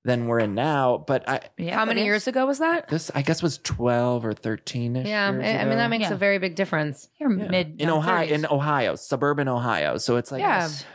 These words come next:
Speaker 1: a different world. So I don't, th-, my brothers are also so protective of me
Speaker 2: Yeah,
Speaker 1: that
Speaker 2: of
Speaker 1: I
Speaker 2: course.
Speaker 1: think they were like,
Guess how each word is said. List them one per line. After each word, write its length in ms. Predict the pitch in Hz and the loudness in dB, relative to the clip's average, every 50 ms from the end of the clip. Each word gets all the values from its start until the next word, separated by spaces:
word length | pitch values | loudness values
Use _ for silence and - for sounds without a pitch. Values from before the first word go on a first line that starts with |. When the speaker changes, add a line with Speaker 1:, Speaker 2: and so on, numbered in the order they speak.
| - - _ | -20 -4 _
Speaker 1:
a 80 | 147 147 | -2 2
different 340 | 139 165 170 - 175 - | 2 2 2 0 -2 0
world. 220 | 139 151 156 147 139 | 2 2 2 0 2
So 160 | - 160 139 | 2 2 2
I 120 | 117 165 | 2 2
don't, 180 | 185 208 214 202 | 0 0 -2 -4
th-, 120 | - - _ | -8 -8 _
my 120 | 151 156 156 | -2 -2 0
brothers 420 | 135 165 160 175 190 185 165 156 | 2 0 2 2 2 0 0 -2
are 240 | 160 - 143 143 113 | -2 0 2 2 2
also 240 | 139 135 - 139 127 | 2 0 0 -4 -2
so 180 | - - 127 | 0 0 0
protective 720 | - - - 104 - - - - 113 - - - 131 131 139 | 0 0 -6 -6 -6 -6 -4 -4 -6 -6 -4 -4 -2 0 2
of 180 | 143 139 131 | 0 0 0
me 300 | 139 147 147 147 151 156 | 0 0 0 0 0 0
Speaker 2:
Yeah, 80 | 156 135 | 2 2
Speaker 1:
that 140 | 139 135 131 | 2 2 2
Speaker 2:
of 80 | 127 | 0
Speaker 1:
I 20 | 123 | 2
Speaker 2:
course. 160 | 180 180 151 | 2 2 2
Speaker 1:
think 200 | 139 139 131 123 | 2 0 0 0
they 140 | 139 131 127 | 0 0 2
were 200 | 127 131 131 127 | 2 2 2 2
like, 340 | 127 123 120 117 - - | 2 2 2 0 -2 -8